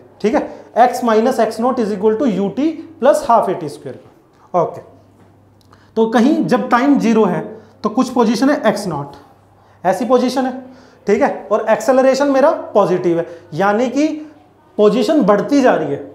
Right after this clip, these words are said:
Time के साथ साथ बढ़ती जा रही है, लेकिन अब linearly नहीं बढ़ेगी, अब quadratically बढ़ रही है, ठीक है।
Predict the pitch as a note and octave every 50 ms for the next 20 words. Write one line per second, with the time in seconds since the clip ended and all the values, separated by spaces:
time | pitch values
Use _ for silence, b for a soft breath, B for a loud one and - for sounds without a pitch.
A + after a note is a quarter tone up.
0 | - - - G3+ G3+ G#3 G#3+ G#3+ A#3+ A#3 A#3+ A#3+ A3 A3+ - B3+ D#4 D4+ - -
1 | - - - - D3 G#3+ A3 G#3 - B3+ F#3+ G3+ E3+ D3 C3+ C3+ C#3 B B B
2 | B B E3+ G3 G3+ C#4+ C#4 D#4 D4 B3 A3+ F3 E3 F#3 G#3+ A3+ A#3+ C4+ D4 D4+
3 | D4 D4+ E4 D4+ D#4+ E4 D#4 D#4+ C#4+ A#3 G#3 D#3 E3 D3 D3 - B B B B
4 | B G#3 C4+ B3+ A3 - - - C#4 B3+ B3+ B3+ C4+ C4+ C4 D4+ - C#4+ C#4 C#4
5 | G#3+ G3+ E3+ D#3 D#3 C#3+ C3+ C#3 - - - - - F3 G#3 B3 D#4+